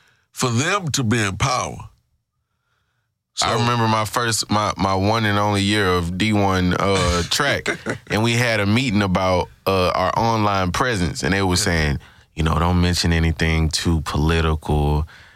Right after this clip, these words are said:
Speaker 2: you know, don't get involved in any controversy,
Speaker 1: Yeah.
Speaker 2: just try to keep it level," and all this kind of stuff. People
Speaker 1: Yeah.
Speaker 2: are looking at your page, and I, and I was like, "They can't
Speaker 1: Be
Speaker 2: control
Speaker 1: quiet.
Speaker 2: us and tell us what to say on our"
Speaker 1: Well, well, you used to have the freedom of speech.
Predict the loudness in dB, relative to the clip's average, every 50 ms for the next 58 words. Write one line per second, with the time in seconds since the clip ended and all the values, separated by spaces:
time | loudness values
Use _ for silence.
0 | _ _ -4 -2 0 2 2 2 0 0 0 0 0 0 0 0 2 0 0 0
1 | 0 0 0 0 0 0 0 0 0 0 -2 -2 -4 -4 -2 -2 -2 -2 -2 -2
2 | 0 0 0 0 0 0 -2 -2 -2 -2 -2 -2 -4 -6 -6 -8 -6 -6 -4 -4
3 | -4 -2 -2 -2 -2 -4 -4 -4 -4 -4 -4 -4 -4 -2 -2 -2 -2 0 0 0
4 | 0 0 0 0 0 0 0 0 0 0 0 0 0 0 -2 -2 -2 0 0 0
5 | 0 0 0 0 0 0 -2 -4 -6 -10 -10 -4 -2 -2 0 2 0 0 2 2
6 | 2 0 0 0 0 0 0 0 0 0 -2 -2 -2 -2 -2 -2 0 0 0 0
7 | 0 0 0 0 -2 -2 -4 -2 -2 0 0 0 0 0 0 -2 -2 -4 -8 -10
8 | -12 -14 -14 -14 -18 -20 -14 _ -6 -6 -4 -4 -4 -4 -4 -2 -2 -2 -2 -2
9 | -2 0 0 0 0 0 0 0 0 0 0 -2 -2 0 0 0 0 0 0 0
10 | 0 0 0 -2 0 0 0 -2 0 0 0 0 2 2 2 2 2 0 0 -2
11 | -6 -12 -20 -20 -20 -20 _ _ -2 -2 0 0 0 -2 -2 0 -2 -2 0 0
12 | 0 0 -2 -2 -2 -2 -2 0 0 0 0 0 0 -2 -2 -2 -2 -2 -2 -2
13 | -2 -2 -2 -2 -2 -2 -2 -4 -4 -4 -8 -10 -12 -12 -12